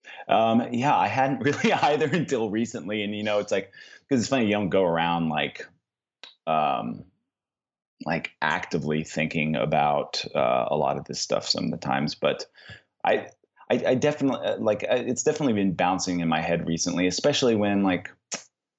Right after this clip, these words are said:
like, for example, I, uh, just for myself, I started to try to do just, uh, like, more street portraits, um, because it was something that, um,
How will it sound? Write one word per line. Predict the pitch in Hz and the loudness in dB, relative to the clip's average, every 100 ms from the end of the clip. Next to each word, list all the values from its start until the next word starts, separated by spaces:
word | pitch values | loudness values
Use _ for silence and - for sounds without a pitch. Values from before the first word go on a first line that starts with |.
| _ _ _ _ _ _ _ - | _ _ _ _ _ _ _ -4
like, | 120 | 0
for | 127 | 2
example, | 107 101 104 98 92 95 | 2 4 2 2 2 4
I, | 95 95 | 4 4
uh, | 87 82 78 82 _ _ _ _ | 2 2 -2 -4 _ _ _ _
just | - 135 - | -6 -6 0
for | 135 | 2
myself, | 110 92 - 95 87 85 - | 2 2 0 2 2 2 0
I | 78 | -2
started | - 95 92 82 | -2 -4 -2 -2
to | 80 | -4
try | - 87 | 0 2
to | 85 | 2
do | 80 90 87 90 90 - | 0 2 2 2 0 -2
just, | 92 - | -4 2
uh, | 98 95 92 | 4 4 2
like, | 95 95 | 0 2
more | 107 104 101 98 | 2 2 2 -2
street | - 104 - | -4 -4 -4
portraits, | 78 76 73 - - - 85 | -4 -2 -4 -4 -6 -4 0
um, | 85 78 76 76 - - - - | 2 2 0 -4 -10 -20 -20 -6
because | 98 110 104 104 82 | -2 2 4 2 0
it | 82 | -2
was | 101 95 | 0 0
something | - 104 101 98 95 90 | 0 -2 0 0 2 4
that, | 90 90 87 - | 4 4 2 0
um, | 92 87 90 90 90 | 2 4 2 0 -4